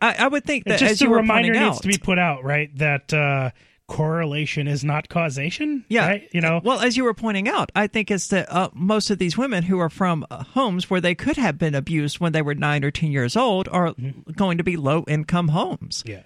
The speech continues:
Speaker 1: which have higher rates of unpreg-, unwanted pregnancies and abortions.
Speaker 2: Yeah.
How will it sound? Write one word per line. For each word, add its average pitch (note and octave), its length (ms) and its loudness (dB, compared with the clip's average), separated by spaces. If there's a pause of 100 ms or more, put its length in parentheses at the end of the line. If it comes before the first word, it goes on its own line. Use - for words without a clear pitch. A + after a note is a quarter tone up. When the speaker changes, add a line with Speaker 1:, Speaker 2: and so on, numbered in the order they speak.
(140)
Speaker 1:
which E3 220 0
have E3+ 200 2
higher F3+ 360 2
rates G#3+ 480 0
of E3 220 0
unpreg-, D#3+ 420 -2 (100)
unwanted D3 600 -2
pregnancies D3 520 -4
and B2 160 -2
abortions. - 760 -4
Speaker 2:
Yeah. - 60 -20